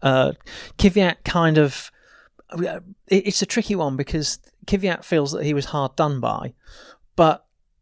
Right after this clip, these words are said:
um, at the end of the day, he was the one who had the twitch that in the middle of the corner that he had to quell, and that, in effect, bounced him off Carlos Sainz and into Lando Norris. Now, Kvyat and his team boss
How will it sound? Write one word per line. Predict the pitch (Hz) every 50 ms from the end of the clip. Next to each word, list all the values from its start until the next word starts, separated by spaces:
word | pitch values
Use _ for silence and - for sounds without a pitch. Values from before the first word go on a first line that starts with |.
| _ _ _ _
um, | - 160 147 143 143 143 147 147 180 - _ -
at | 175 165 185
the | 175 165
end | 160 160 160 147
of | 135
the | 139
day, | - - 143 143 135 131 135 147 - - - - - _ - - - - - -
he | - 156 165 156
was | 143 -
the | - 151
one | 139 135 135 131 123
who | 113 143 139 131
had | 117 143 135 - -
the | -
twitch | - - - 160 135 - - - - -
that | 131 127 131 -
in | 160 135 123
the | 127 127
middle | 131 131 131
of | 131 123
the | - -
corner | - - 139 127 127 120 120
that | 113 135 113
he | 123 123
had | 120 123 - -
to | -
quell, | - - - 147 135 120 120 123 127 - _ _ _ - - - - - - - _ _ -
and | 147 151
that, | 151 139 143 - _ _ _
in | - 160 143
effect, | 131 - 160 143 - - - _
bounced | - 143 135 131 123 - - -
him | 147 131
off | 135 139 123 - - - - - _ _ _ -
Carlos | - - 135 127 123 117 - -
Sainz | - 135 123 117 110 127 135 - - - _ -
and | - 131 131
into | 131 131 120 139
Lando | 139 135 135 131 127 131 131
Norris. | 135 156 151 135 113 113 - - -
Now, | 139 135 131 127 123 - _ _ _ _ _ _ _ _ _ _ _ _ _ _ _ _ _ _ _ - - - - - - - - _ _ -
Kvyat | - 185 165 147 156 139 147 - -
and | 135 123
his | 123 143 131 - - _ _ -
team | - 165 156 139 131 123
boss | 131 127 123 - - - - - -